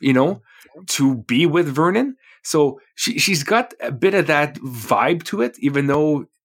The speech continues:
Speaker 1: you know, this is, like, nineteen twenty something, um, or eighteen twenty, I should say. Um, but yeah, I, I, I did, I did like that a lot. She, she had that, like, My Girl Friday kinda, like,
Speaker 2: Yeah.
Speaker 1: feel to her. You know?
Speaker 2: Right. Yeah, absolutely. I love that.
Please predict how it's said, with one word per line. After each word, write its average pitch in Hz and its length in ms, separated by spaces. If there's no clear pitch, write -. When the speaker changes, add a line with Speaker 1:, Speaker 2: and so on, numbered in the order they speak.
Speaker 1:
you 135 80
know, 123 180
this 131 140
is, - 60
like, 110 140
nineteen 120 320
twenty 120 280
something, 120 400
um, 110 400
or 147 180
eighteen 143 260
twenty, 160 240
I 151 40
should 165 180
say. 170 200
Um, 107 360
but 156 120
yeah, 190 180
I, 156 100
I, 170 120
I 151 80
did, 208 260
I 139 80
did 190 200
like 127 260
that 123 140
a 98 60
lot. 95 260
She, 139 220
she - 160
had 190 100
that, 170 100
like, 127 200
My 151 160
Girl 135 260
Friday 127 580
kinda, 113 300
like, 110 340
Speaker 2:
Yeah. 135 220
Speaker 1:
feel 151 220
to 147 140
her. 110 220
You - 720
know? 143 80
Speaker 2:
Right. 135 380
Yeah, 135 380
absolutely. 139 500
I 123 60
love 127 220
that. 113 320